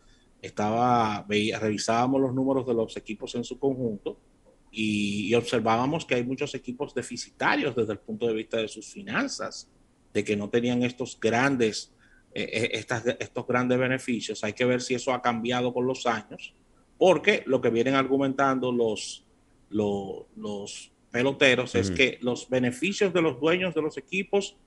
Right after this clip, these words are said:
Speaker 1: han ido aumentando y han ido disminuyendo los ingresos de los peloteros. Así
Speaker 2: Así
Speaker 1: que
Speaker 2: es.
Speaker 1: esperemos, como bien dice, que se pongan de acuerdo.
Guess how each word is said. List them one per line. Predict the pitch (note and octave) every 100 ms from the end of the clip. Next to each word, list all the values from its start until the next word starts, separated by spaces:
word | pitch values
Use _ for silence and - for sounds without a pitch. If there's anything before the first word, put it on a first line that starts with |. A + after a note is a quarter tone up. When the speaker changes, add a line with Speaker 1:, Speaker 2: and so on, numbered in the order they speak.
| _ _ _
Speaker 1:
han | - C#3
ido | D#3+ D#3+
aumentando | D#3 D3+ C3+ B2 G3+ A#3 G#3+ G#3 - _
y | - G3 A3 - _ _
han | - C3 C#3+
ido | D3 D3
disminuyendo | C3 C#3 B2+ B2 C3
los | B2 A#2+
ingresos | A2 G#2 A#2+ A#2+ A#2 A2 -
de | A2+
los | G#2+
peloteros. | - G#2 G2+ - - - -
Así | G#2+
Speaker 2:
Así | G#2+
Speaker 1:
que | B2+ B2
Speaker 2:
es. | G#2+ - - - - - -
Speaker 1:
esperemos, | - - C3+ D#3
como | E3 D#3+
bien | D#3+ D#3
dice, | E3 D#3+
que | C#3+
se | C#3+
pongan | - C#3+ D3
de | C#3+
acuerdo. | D3 A#3 A3 F#3 A#3